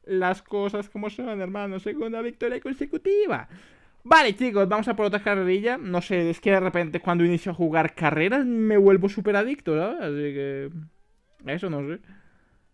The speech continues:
Me vuelvo súper adicto, hermano. Bueno, bueno, ¿esta persona qué hace? ¿Que está levitando? Madre mía, Violet, ¿pero qué haces? <laughs> No sé qué hace, la verdad. No sé qué está haciendo con su vida. Vale, bueno, veinte por ciento de batería. Qué guay.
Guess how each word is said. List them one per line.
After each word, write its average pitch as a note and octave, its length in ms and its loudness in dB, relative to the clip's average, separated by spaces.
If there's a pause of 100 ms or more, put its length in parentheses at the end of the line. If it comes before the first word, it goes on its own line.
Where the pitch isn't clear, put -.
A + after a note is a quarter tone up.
Me D3 120 -8
vuelvo D3 260 -2
súper D#3 320 -4
adicto, E3+ 320 -2
hermano. D#3+ 300 -2
Bueno, E3+ 260 4
bueno, G3 300 2
¿esta G3+ 220 -4
persona E3 340 -2
qué C3 140 0
hace? D3 220 -4
¿Que A#3 80 2
está D#3 220 0
levitando? F3+ 880 4 (1000)
Madre F#3 420 -2
mía, G#3+ 300 0
Violet, G#3+ 380 4
¿pero A3 220 2
qué D#3 140 2
haces? G3+ 480 0 (280)
<laughs> D3 220 -6 (1200)
No F3+ 200 -10
sé F3 120 -6
qué D3 80 -4
hace, C3+ 180 -8
la C3+ 100 -4
verdad. C#3+ 260 -4 (840)
No G#3+ 140 -10
sé G3 80 -6
qué F#3+ 60 -2
está F#3 100 -4
haciendo F3 240 -4
con E3 80 -2
su - 100 -8
vida. C#3 300 0
Vale, D#3+ 320 2
bueno, G#3+ 880 2
veinte E3 280 0
por E3 140 -4
ciento G#3+ 520 -2
de C3+ 160 -4
batería. D3+ 520 0
Qué G#3+ 100 -2
guay. D#3 240 0